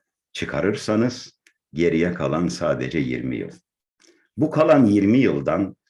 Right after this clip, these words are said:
okul yıllarınız, eğitim, iş, hastalık, sıkıntılı dönemleriniz, buna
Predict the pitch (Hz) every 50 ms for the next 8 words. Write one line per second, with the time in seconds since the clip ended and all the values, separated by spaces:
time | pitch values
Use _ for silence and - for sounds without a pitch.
0 | _ _ _ - - 107 107 - - 147 143 120 104 92 85 76 78 73 71 65
1 | - 67 60 60 55 - - - - - _ _ _ _ - 87 85 78 78 78
2 | - - 98 85 67 62 58 - - _ - - 90 69 - - - - - -
3 | _ - - _ _ - 76 69 - - - - 71 73 76 73 - - - -
4 | _ _ _ _ _ _ _ - - - - - - - 101 95 92 - - 98
5 | 117 135 104 87 73 71 60 62 62 62 58 57 57 55 53 50 - - - -
6 | - - _ _ _ _ _ _ _ _ _ _ _ _ _ _ _ _ _ _
7 | _ _ _ _ _ - 80 92 98 101 107 113 110 110